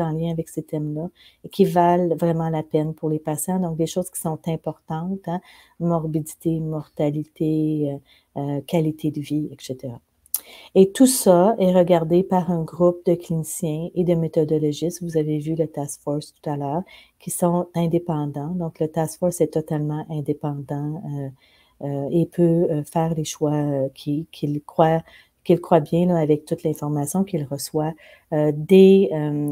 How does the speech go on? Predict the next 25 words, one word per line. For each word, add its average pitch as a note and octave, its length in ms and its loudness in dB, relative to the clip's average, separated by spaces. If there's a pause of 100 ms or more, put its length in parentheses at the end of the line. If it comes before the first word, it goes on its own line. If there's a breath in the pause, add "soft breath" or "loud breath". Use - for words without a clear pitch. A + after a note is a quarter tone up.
(120)
revues E3 200 4
systématiques. - 800 -8 (100)
Alors, C#3 180 -10
j'arrive D3+ 380 -4
justement C#3+ 420 -8
à D3 60 -8
ça, A3 220 -2
à G3 60 0
la D#3+ 80 0
rigueur D3+ 420 -4
et D3+ 80 -4
la C#3 140 -8
transparence. D#3 840 -6 (500 loud breath)
Donc, E3+ 180 -2
il F#3+ 40 6
y - 20 8
a F3 60 8
un E3+ 40 2
processus F#3+ 640 4
de E3 160 2
revision F3 600 2
systématique F3 760 -2
de E3 100 4
la D3+ 160 0
littérature D#3 840 -4